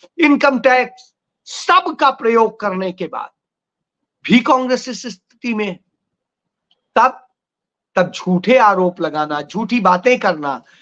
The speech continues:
अनर्गल किसी को चरित्र हनन करना, तो यही तो कर रहे हैं और यही लगातार हो रहा है।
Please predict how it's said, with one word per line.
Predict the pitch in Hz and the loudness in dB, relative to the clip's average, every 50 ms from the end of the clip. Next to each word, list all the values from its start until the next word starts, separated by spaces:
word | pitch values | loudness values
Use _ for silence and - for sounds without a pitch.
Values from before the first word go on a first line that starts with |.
| _ _ _ _ - | _ _ _ _ -2
अनर्गल | 220 233 254 254 254 233 262 254 233 214 190 190 - _ _ _ _ _ _ _ _ _ _ _ - | 0 2 2 2 2 2 2 2 2 0 -2 -4 -8 _ _ _ _ _ _ _ _ _ _ _ -2
किसी | 254 247 233 285 262 | -2 0 2 2 2
को | - 233 220 208 196 185 | 4 4 4 4 4 2
चरित्र | 180 - - 240 247 247 247 240 | 0 0 2 2 2 2 0 -2
हनन | 196 - 196 233 262 269 262 202 | -2 0 0 2 2 0 0 0
करना, | 220 220 202 196 190 180 175 180 _ _ _ _ - | -2 -2 0 0 -2 -2 -2 -4 _ _ _ _ 2
तो | 294 | 4
यही | 285 269 269 262 269 294 | 6 6 6 6 4 0
तो | 311 302 320 | -2 -4 -4
कर | - - 330 320 | -2 -2 0 0
रहे | 311 285 240 214 180 | 0 0 0 -2 -4
हैं | 143 117 _ _ _ _ _ _ _ _ _ _ _ _ - | -6 -8 _ _ _ _ _ _ _ _ _ _ _ _ -2
और | - 254 277 | 0 2 2
यही | 269 269 247 269 302 | 4 4 4 4 4
लगातार | 311 311 285 269 262 254 254 254 226 214 196 | 4 4 4 4 2 2 2 2 2 2 2
हो | 180 175 | 0 -2
रहा | 156 135 113 | -2 -4 -8
है। | - _ | -12 _